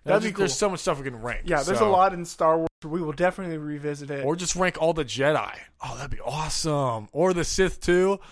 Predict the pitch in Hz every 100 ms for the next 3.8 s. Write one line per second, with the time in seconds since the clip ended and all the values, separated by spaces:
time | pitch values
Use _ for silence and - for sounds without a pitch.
0 | - 175 170 156 147 135 135 180 196 -
1 | 175 147 165 165 190 185 131 180 180 185
2 | 185 180 170 - 170 160 160 143 156 143
3 | 190 196 190 175 170 175 175